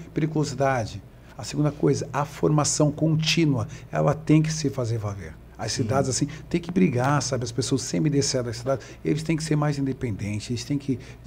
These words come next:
Speaker 1: é, saber separar a política realmente partidária da política pública que é atender a criança e adolescente. E aí eu vou pra sua, responder a sua pergunta. A eleição de vinte, pra mim, foi um grande desafio. Eu não esperava ser,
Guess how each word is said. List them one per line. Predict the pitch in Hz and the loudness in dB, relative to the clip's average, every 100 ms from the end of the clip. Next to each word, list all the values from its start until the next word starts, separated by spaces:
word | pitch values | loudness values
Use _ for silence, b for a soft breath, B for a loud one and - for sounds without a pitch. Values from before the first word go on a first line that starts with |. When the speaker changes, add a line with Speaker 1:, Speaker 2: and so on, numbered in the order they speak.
| 127 | -2
Speaker 1:
é, | 135 123 120 113 | 0 0 -2 -4
saber | - 123 151 | -2 -2 -2
separar | 151 185 - 151 120 113 - - | 0 -2 2 2 2 -2 -4 -8
a | 120 | -6
política | - 131 131 147 160 - 127 | -4 0 4 4 2 0 2
realmente | 131 139 127 131 - | 4 4 2 0 -2
partidária | - 175 - - - 117 110 135 156 107 87 B B | -4 -2 -2 -2 -6 -4 0 4 4 2 -4 B B
da | 135 | -4
política | - 139 143 - - | 0 2 2 0 0
pública | 139 143 139 123 | 0 2 0 -2
que | - | -4
é | |
atender | 127 139 123 131 | -2 0 2 0
a | |
criança | 117 - 127 123 135 - | -2 -2 0 4 2 2
e | |
adolescente. | 104 101 95 - 67 - - B B B B | -2 -4 -6 -8 -10 -12 -14 B B B B
E | 127 | 2
aí | 131 139 | 6 10
eu | 156 | 10
vou | 139 | 8
pra | 143 135 | 4 2
sua, | - 135 | 2 2
responder | 113 113 131 | 2 2 -2
a | 127 | -2
sua | - | -4
pergunta. | - 147 120 131 123 - - B B | 0 0 2 0 0 -4 -10 B B
A | 120 | 0
eleição | 139 143 - 147 | 2 2 2 0
de | 123 | 2
vinte, | 120 165 160 | 2 0 0
pra | 143 | 0
mim, | 131 160 | 0 0
foi | - 151 | 0 0
um | 135 | 2
grande | 139 147 | 4 4
desafio. | 147 156 - 151 131 B B B B | 2 0 0 0 0 B B B B
Eu | 127 | 0
não | 143 | 0
esperava | - 160 156 156 160 | 2 2 2 2 2
ser, | - 123 113 | 2 0 -2